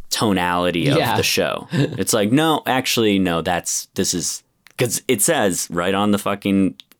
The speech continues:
Speaker 1: trailer and the poster, "A Zach Bagans film."
Speaker 2: <laughs> Yep, and it is.
Speaker 1: So all of that,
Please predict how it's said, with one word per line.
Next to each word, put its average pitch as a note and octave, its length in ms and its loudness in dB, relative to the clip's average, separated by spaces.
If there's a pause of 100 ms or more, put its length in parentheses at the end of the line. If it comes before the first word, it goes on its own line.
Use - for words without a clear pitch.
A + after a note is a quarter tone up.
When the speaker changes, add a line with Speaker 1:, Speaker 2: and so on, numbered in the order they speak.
(400)
Speaker 1:
trailer G2 440 2
and F#2 120 2
the E2+ 60 -2
poster, F#2 600 0
"A F2 100 0
Zach D#2+ 420 -4
Bagans C#2 400 -6
film." G#1 260 -6 (160)
Speaker 2:
<laughs> - 120 -16
Yep, - 400 -10
and A2+ 160 -2
it A#2 160 2
is. G2 420 -2 (1120)
Speaker 1:
So - 320 0 (680)
all A#3+ 280 4
of G3+ 100 -2
that, G3 280 0